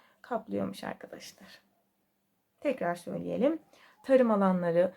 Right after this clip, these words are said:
yüzde yirmi yedi buçuk, ormanlar yüzde yirmi sekiz nokta altı, çayır ve mera yüzde on sekiz ve diğer alanlar yüzde yirmi beş nokta dokuzunu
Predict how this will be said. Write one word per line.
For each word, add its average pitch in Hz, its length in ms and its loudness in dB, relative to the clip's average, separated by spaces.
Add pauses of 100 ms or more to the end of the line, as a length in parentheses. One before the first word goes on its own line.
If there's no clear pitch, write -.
(140)
yüzde 190 200 -4
yirmi 180 340 -2
yedi 165 200 -4
buçuk, 226 420 -8 (460)
ormanlar 196 760 2 (180)
yüzde 185 260 -4
yirmi 180 320 -4
sekiz 196 420 -6
nokta 190 360 -2
altı, - 500 -6 (280)
çayır 294 360 -2
ve 285 100 0
mera 240 420 -2 (200)
yüzde 202 300 -4
on 254 240 0
sekiz 254 420 -10 (220)
ve 277 140 -4
diğer 240 220 2
alanlar 196 540 0 (240)
yüzde 220 240 -8
yirmi 214 280 -4
beş 185 220 -2
nokta 220 300 -6
dokuzunu 208 500 -4